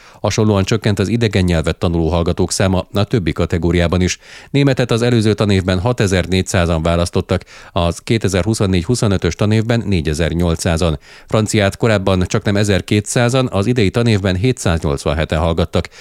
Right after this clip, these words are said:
de csökkent az olasz, a latin és az orosz nyelvet tanuló egyetemisták száma is. Tavaly tizennyolc százalék, tíz éve pedig húsz százalék volt az egy vagy több idegen nyelvet tanuló egyetemisták aránya a felsőoktatásban résztvevő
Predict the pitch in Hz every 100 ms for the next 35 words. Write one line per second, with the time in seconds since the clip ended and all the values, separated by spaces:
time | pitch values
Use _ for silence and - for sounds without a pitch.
0 | - - 95 95 151 - 107 95 113 131
1 | 104 82 98 117 98 87 98 - 117 98
2 | - 76 71 67 87 76 78 73 82 82
3 | 80 - 85 - 87 85 78 - - -
4 | - - 95 95 - 117 113 98 90 87
5 | 110 95 95 90 - 147 131 98 87 110
6 | 107 - 127 - 107 87 80 76 110 113
7 | 104 87 101 123 120 107 - 120 107 85
8 | 80 73 73 76 - 82 76 82 85 85
9 | 85 78 90 85 87 82 80 - 101 -
10 | 92 - 82 78 80 80 95 107 90 87